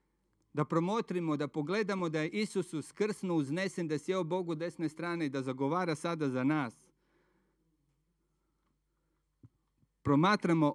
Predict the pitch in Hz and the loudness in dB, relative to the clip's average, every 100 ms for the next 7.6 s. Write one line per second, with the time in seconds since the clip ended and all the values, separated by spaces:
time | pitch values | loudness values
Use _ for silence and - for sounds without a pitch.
0 | - 214 226 190 165 143 156 147 151 135 | 2 2 4 4 2 2 2 2 0 0
1 | 165 190 156 160 147 - 143 151 120 _ | 2 2 2 2 0 -4 -2 -2 -2 _
2 | _ _ _ _ _ _ - 147 196 185 | _ _ _ _ _ _ -2 0 2 0
3 | - 170 175 170 139 123 110 101 _ _ | 0 0 0 -2 -4 -8 -8 -14 _ _
4 | _ - _ _ _ _ _ _ _ _ | _ -20 _ _ _ _ _ _ _ _
5 | _ _ _ _ _ _ _ _ _ _ | _ _ _ _ _ _ _ _ _ _
6 | _ _ - 120 131 139 202 170 156 139 | _ _ -8 -4 0 2 2 2 2 2
7 | 139 131 151 151 123 95 | 0 -4 0 0 0 -4